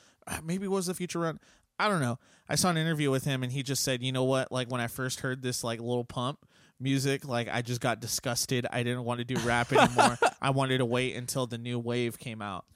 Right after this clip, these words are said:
Speaker 1: Um, but then he's like, "You know what? I started listening to it. These kids are, like, jumping in the concerts. Like, they're just trying to have fun.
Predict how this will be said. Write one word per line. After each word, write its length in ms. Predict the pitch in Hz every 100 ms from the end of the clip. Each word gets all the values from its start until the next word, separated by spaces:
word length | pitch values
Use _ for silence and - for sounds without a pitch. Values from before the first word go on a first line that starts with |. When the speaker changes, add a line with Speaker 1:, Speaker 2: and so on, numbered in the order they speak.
| _ _ _
Speaker 1:
Um, 200 | 113 110
but 120 | 110 131
then 100 | 127
he's 160 | 117
like, 200 | 117 113
"You 80 | 123
know 100 | 127
what? 320 | 123 127 127
I 60 | 123
started 300 | - 139 113
listening 320 | 120 - 123
to 200 | 117 127
it. 180 | 120 -
These 180 | 117 113
kids 320 | - 127 113
are, 80 | 120
like, 220 | 113 113
jumping 360 | 120 127 127 120
in 80 | 110
the 60 |
concerts. 680 | 107 110 113 - 127 117 -
Like, 140 | 117 120
they're 120 | 131
just 160 | 139
trying 160 | - 139
to 60 | 123
have 180 | 117
fun. 340 | - 120 104